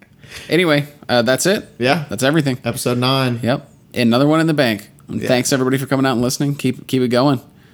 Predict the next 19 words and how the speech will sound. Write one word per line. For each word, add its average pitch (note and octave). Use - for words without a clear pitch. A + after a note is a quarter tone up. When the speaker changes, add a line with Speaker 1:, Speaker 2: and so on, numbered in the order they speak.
Speaker 2:
Yeah. C3
Speaker 1:
We A#2
only B2
do C3
it C3
because A2+
you A2+
guys A2+
enjoy A2+
listening -
to B1+
it. -
Speaker 2:
Yeah, B2+
tell B2
your B2+
friends. C3+
Tell -
your A2+
family. B2